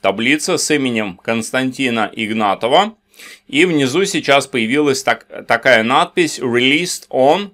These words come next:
третий месяц, тринадцатое число, две тысячи двадцатый год. То есть "released" вообще переводится как "освобождён" или "выпущен". То есть надо так понимать эту надпись, что тринадцатого марта две тысячи двадцатого года, то есть позавчера,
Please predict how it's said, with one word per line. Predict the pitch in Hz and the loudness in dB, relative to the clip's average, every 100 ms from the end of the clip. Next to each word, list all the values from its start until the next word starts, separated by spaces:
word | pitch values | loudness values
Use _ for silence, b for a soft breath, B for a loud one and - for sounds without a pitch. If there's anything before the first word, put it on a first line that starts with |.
| - | 0
третий | 147 135 - 113 | 2 2 0 -4
месяц, | 117 160 185 165 | -2 -2 -4 -6
тринадцатое | - 131 123 120 - - 101 | -2 -2 2 0 0 -6 -6
число, | - 101 - 156 | -6 -10 -2 -2
две | 127 110 | -2 -6
тысячи | - 147 - 110 | -4 -8 -8 -10
двадцатый | 92 98 - 117 110 107 | -4 -4 0 -2 -2 -4
год. | 110 113 - _ B B B B - | 0 -2 -2 _ B B B B -16
То | 87 | -14
есть | - | -8
"released" | 101 110 135 190 - | -4 0 0 -2 -2
вообще | 107 - 143 160 | -4 -2 2 2
переводится | 156 113 101 123 127 117 - 101 | 2 -2 0 -2 -4 -6 -6 -4
как | 107 95 - | 0 0 -2
"освобождён" | - 98 - 95 95 90 98 147 139 | -6 -4 -4 -2 -2 -2 0 0 2
или | 117 | 0
"выпущен". | 123 170 - 101 - 82 - _ b b b | 0 0 0 -4 -6 -10 -12 _ b b b
То | 82 | -8
есть | 80 | -4
надо | 123 151 143 | 0 2 2
так | - 123 - - - | 2 2 2 -8 -8
понимать | 123 117 107 120 135 | -4 -2 0 0 0
эту | 160 113 | -4 -4
надпись, | 104 107 131 - 107 | -2 -2 -2 -6 -10
что | - - 110 98 | -10 -4 0 0
тринадцатого | 110 131 135 127 104 - 101 104 98 | 2 2 4 2 2 -4 -8 -2 -2
марта | 101 113 - 160 | 2 0 0 -6
две | 147 117 | -4 -6
тысячи | 113 104 - | -6 -8 -8
двадцатого | 92 104 104 113 95 90 87 | -8 -8 -4 -4 -2 -4 -8
года, | 90 143 175 | -2 -2 -2
то | - 92 | -4 -6
есть | - | -6
позавчера, | 98 87 90 - 101 170 196 | -10 -10 -12 -4 2 2 2